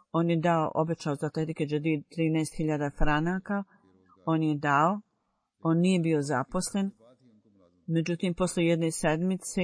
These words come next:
on je dobio zaposlenje i sada radi kao menadžer na zemlji i redovno daje članarinu i kaže: „Sve je ovo blagoslov davanja doprinosa.”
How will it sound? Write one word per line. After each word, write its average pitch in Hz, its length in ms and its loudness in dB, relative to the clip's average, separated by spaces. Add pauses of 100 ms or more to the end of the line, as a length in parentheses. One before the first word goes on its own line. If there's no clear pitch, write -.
(180)
on 160 200 0
je 156 80 0
dobio 156 340 -2
zaposlenje 160 800 -4 (460)
i 156 80 -6
sada 165 520 0
radi 151 400 -2
kao 143 380 -2
menadžer 147 580 -2
na 139 180 -4
zemlji 151 340 -2
i 160 200 -2 (120)
redovno 170 400 2
daje 156 300 4
članarinu 185 480 0
i 156 100 0
kaže: 180 380 0
„Sve 214 260 2
je 196 80 4
ovo 175 320 4 (320)
blagoslov 165 600 2
davanja 147 420 0
doprinosa.” 135 840 -6